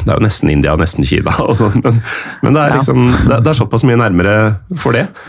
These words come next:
Speaker 2: Ja, ja.
Speaker 1: Og med den ene mellomlandinga, så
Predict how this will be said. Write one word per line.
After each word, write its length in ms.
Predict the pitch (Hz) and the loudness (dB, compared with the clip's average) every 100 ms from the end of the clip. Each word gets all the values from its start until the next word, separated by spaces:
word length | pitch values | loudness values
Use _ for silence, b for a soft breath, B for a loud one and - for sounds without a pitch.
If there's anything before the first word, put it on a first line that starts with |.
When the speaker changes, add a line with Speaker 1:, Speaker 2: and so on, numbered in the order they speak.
| B - | B -6
Speaker 2:
Ja, 480 | 131 135 143 139 135 | -2 0 0 2 2
ja. 60 | 135 | 2
Speaker 1:
Og 60 | |
med 100 | 131 | 2
den 140 | 135 143 | 2 2
ene 400 | 151 117 113 113 | 2 2 2 2
mellomlandinga, 640 | 104 92 98 95 104 | 2 2 2 2 2
så 80 | 139 | 0